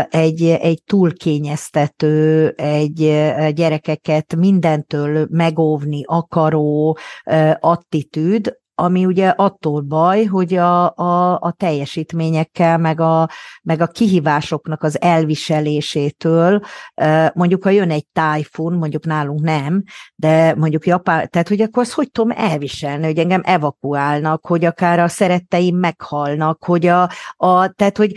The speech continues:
hogy, hogy ezeknek az elviselése, tehát a túlkényeztetésbe nincsenek, ö, felkészítve a gyerekek erre, hogy, hogy negatív, tehát, hogy szenvedés is van az életbe. Tehát nem csak a jó, meg a happy,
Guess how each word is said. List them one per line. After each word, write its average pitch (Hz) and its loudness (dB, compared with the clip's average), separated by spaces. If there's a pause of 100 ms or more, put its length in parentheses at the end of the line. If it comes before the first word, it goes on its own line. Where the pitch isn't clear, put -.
(160)
hogy, 196 0
hogy 190 -2
ezeknek 208 -2
az 165 -2
elviselése, 165 0
tehát 160 -2
a 160 0
túlkényeztetésbe 214 0 (260)
nincsenek, 190 0
ö, 156 2
felkészítve 151 -2
a 147 0
gyerekek 147 -2
erre, 160 0 (240)
hogy, 156 0
hogy 165 0
negatív, 165 0
tehát, 175 -2
hogy 202 -2
szenvedés 147 -2
is - -10
van 165 -4
az 175 -2
életbe. 139 -4 (240)
Tehát 151 -2
nem 190 4
csak 175 -2
a 156 2
jó, 185 4
meg 175 0
a 143 -2
happy, 226 0